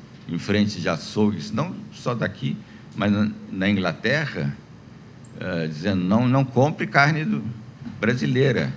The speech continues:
Eh, em frente do Harold's, eu soube,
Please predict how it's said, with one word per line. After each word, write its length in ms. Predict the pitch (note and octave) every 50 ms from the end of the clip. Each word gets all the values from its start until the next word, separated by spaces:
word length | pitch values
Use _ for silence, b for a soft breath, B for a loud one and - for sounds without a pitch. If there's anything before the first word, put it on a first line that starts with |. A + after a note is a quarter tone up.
| - - - B B B B B B - - -
Eh, 260 | - E2+ F2 E2+ - -
em 80 | G#2+ G#2+
frente 320 | G#2+ C3+ C#3+ D#3+ D3+ D3
do 120 | C3+ A#2 G#2
Harold's, 720 | G#2 B2+ E3+ G3+ F#3+ D3+ A#2 G2 - - - - - - - - - - - - - - - -
eu 360 | - D2+ E2+ F2 F#2 F#2 F2+
soube, 600 | F2+ - - A2+ C3 - - G#2 F#2+ E2+ C#2 C#2